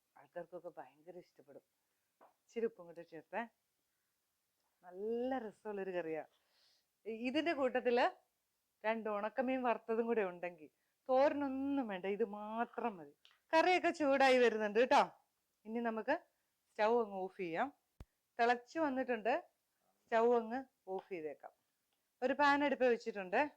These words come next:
സ്റ്റൗവും കത്തിച്ചിട്ടുണ്ട്. ഇതിലേക്ക് നമുക്ക് കുറച്ച് എണ്ണ ഒഴിച്ചു കൊടുക്കാവേ. മതി.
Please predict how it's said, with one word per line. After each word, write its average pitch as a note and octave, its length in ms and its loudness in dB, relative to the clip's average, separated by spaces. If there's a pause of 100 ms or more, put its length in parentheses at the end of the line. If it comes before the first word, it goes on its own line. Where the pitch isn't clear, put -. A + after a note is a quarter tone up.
(320)
സ്റ്റൗവും B3+ 440 2
കത്തിച്ചിട്ടുണ്ട്. D#3+ 640 -12
ഇതിലേക്ക് A#3 320 -6
നമുക്ക് G#3 200 -12 (140)
കുറച്ച് A#3 380 -8
എണ്ണ E3 180 -20
ഒഴിച്ചു C#3+ 240 -20
കൊടുക്കാവേ. D3+ 380 -14 (3000)
മതി. G3 180 -14